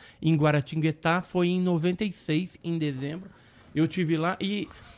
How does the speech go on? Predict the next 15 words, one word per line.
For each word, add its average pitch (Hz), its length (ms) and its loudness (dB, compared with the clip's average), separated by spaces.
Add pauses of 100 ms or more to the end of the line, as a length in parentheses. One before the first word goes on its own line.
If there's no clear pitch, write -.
(200)
é, 151 240 2
esse 147 160 -4
aqui 170 100 -4
é - 20 0
o 156 40 -2
sargento 156 640 -2 (960)
que 151 160 0
tava 143 240 -4
apontando 143 540 -4
o - 20 -2
local. 156 340 -2
E 185 140 0
esse 214 200 0
local 175 360 4
aqui 202 360 0